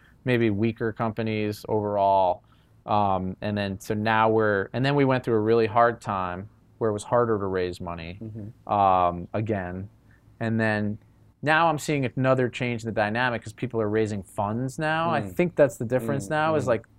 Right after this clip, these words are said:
Speaker 1: there are funds out there.
Speaker 2: It's been institutionalized,
Speaker 1: Peop-, it's
Speaker 2: yeah.
Speaker 1: starting to be
Speaker 2: Yeah.
Speaker 1: institutionalized. So there are, I know, you know, I can think of two or three funds that have raised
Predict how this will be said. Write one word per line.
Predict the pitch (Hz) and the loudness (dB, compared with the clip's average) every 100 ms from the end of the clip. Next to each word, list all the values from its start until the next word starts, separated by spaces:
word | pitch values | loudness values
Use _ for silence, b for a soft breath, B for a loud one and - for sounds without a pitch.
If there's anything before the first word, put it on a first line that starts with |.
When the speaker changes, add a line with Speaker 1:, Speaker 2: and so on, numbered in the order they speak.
| _ _ | _ _
Speaker 1:
there | 131 131 | 0 4
are | 139 | 4
funds | - 143 131 | 2 -2 0
out | 110 92 | 0 0
there. | 101 87 | -2 -2
Speaker 2:
It's | 117 | -2
been | 117 | -4
institutionalized, | 110 104 110 101 - 90 85 - | -6 -4 -2 -2 -4 -4 -6 -4
Speaker 1:
Peop-, | 156 | -2
it's | 90 | -2
Speaker 2:
yeah. | - | -4
Speaker 1:
starting | - 147 151 | 4 6 4
to | 143 | 0
be | 135 | -4
Speaker 2:
Yeah. | 127 | -4
Speaker 1:
institutionalized. | 123 131 117 104 135 117 104 101 | -4 -4 -2 -2 0 2 2 0
So | - 117 | 0 2
there | 127 | 4
are, | 135 127 - _ _ _ - | 4 2 -4 _ _ _ -8
I | 113 | -4
know, | 113 | -2
you | 110 113 | -4 -4
know, | 104 | -4
I | 107 | -4
can | 110 113 | -4 -6
think | 123 107 | -4 -4
of | 110 98 | -4 -6
two | - 127 | -4 -4
or | 113 | -2
three | 120 107 | -4 -2
funds | - 110 104 | -2 -2 -2
that | 107 | -4
have | 98 | -4
raised | 104 101 101 | -4 -4 -6